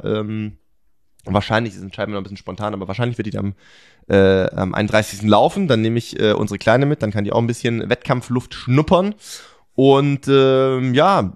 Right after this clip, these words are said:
äh, wo auch immer ihr sein werdet, egal ob Bietigheim, Trier, äh, Peuerbach und auch in allen kleineren, äh, Veranstaltungen, die wir jetzt vielleicht nicht direkt hier auf dem Schirm haben, wünschen wir euch natürlich einen, äh, schönen Jahresausklang, einen läuferischen Jahresausklang und für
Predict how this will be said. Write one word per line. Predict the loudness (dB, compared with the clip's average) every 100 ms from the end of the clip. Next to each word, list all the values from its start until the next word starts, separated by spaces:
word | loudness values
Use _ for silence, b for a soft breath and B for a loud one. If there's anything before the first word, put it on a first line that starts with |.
| -4
äh, | -2 -2
wo | -2 -2
auch | 0 2
immer | 2 2
ihr | 4 4
sein | 4 2
werdet, | 2 2
egal | 2 4
ob | 4 2
Bietigheim, | -2 -4 0 2 2 0 -6
Trier, | -10 -4 2 6 6 6 2 0
äh, | -8 -8
Peuerbach | -10 -10 -6 -6 -4 -10 -6
und | -4 -4 -4
auch | -6 -6
in | -4 0
allen | 0 0
kleineren, | 2 2 2 2 0 -4
äh, | -8
Veranstaltungen, | -4 -4 -2 -6 -6 -8
die | -4
wir | -2
jetzt | -2 -6
vielleicht | -8 -8 -6
nicht | -8 -8 B B B B -2
direkt | -2 0
hier | -2
auf |
dem | 0
Schirm | -2 2
haben, | 2 -2 b b -4
wünschen | -2 0 0
wir |
euch | 0
natürlich | -2 -6 -8
einen, | -4 -4 -4 -6
äh, | -8
schönen | -4 4 4 4 2 -2 -8 -20 _
Jahresausklang, | 0 2 2 0 -2 -2 -6 -20 -20 _ _ _ 4 4 2 -4 -4 -2
einen | -2
läuferischen | 0 0 -4 -4
Jahresausklang | -4 -4 -4 -4 -4 -6 -4
und | -8
für | -4 2 2